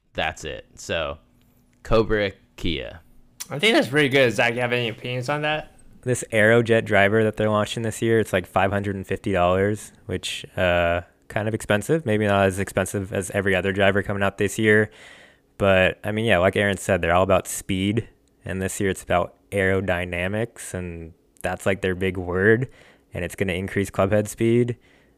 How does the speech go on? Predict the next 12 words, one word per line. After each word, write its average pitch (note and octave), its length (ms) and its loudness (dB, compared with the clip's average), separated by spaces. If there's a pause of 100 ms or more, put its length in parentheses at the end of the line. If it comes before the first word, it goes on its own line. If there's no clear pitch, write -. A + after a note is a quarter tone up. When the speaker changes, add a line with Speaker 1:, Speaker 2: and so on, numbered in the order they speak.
Speaker 3:
And F#2+ 100 -8
then F#2+ 80 -4
they're G2 120 0
gonna F#2+ 140 0
throw G2 220 2
Bryson G2 480 -2
and F#2 140 -8
Kyle F#2+ 240 2
Berkshire G#2 480 0
in G#2 120 -2
your F#2+ 120 -6
face. - 520 -2